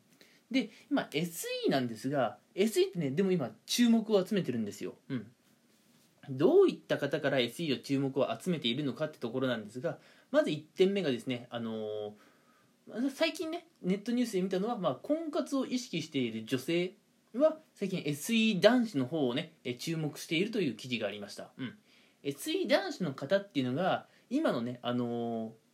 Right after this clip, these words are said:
婚活市場では結構人気があると。うん。まあ、エスイー男子のね、あるあるの、うん、特徴、うん、エスイー男子ならではの、まあ、性格とか雰囲気っていうのがどうも今のね、婚活女子の皆様方に結構受けがいいらしくて、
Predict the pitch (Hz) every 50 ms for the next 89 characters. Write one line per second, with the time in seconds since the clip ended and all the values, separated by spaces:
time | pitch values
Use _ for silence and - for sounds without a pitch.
0 | _ _ _ _ - - 196 190 196 185 180 190 180 180 - 180 180 175 175 170
1 | - 190 180 156 123 113 110 110 - 226 - - 110 110 127 165 190 185 180 -
2 | 160 156 147 123 110 101 98 - - - 113 113 95 - - _ _ _ _ _
3 | _ _ _ _ _ _ _ - 202 190 131 - - 143 139 - - 294 311 302
4 | - 349 370 320 - - 127 123 127 131 - - - 135 151 208 254 262 254 247
5 | 247 247 247 254 262 _ _ _ _ - 175 147 120 - - - - 156 147 -
6 | - - - 240 240 262 269 - _ _ _ _ _ _ - 156 143 123 107 -
7 | - 139 135 - - 247 254 214 233 254 269 254 - - 151 190 240 254 226 190
8 | 180 180 175 180 208 254 240 180 135 - - - - - _ _ - 135 123 -
9 | - 175 196 208 208 202 180 - - 214 165 123 - 170 185 208 202 208 - -
10 | - 190 214 247 226 170 139 156 185 175 135 110 175 185 170 127 107 107 135 170
11 | 175 - _ _ _ _ - - 175 175 180 180 185 170 - 156 147 175 190 -
12 | 147 135 123 127 139 156 165 - 180 180 180 185 180 170 185 180 175 196 185 -
13 | - - - - 220 185 131 120 131 156 151 165 160 - - - - 254 240 -
14 | - -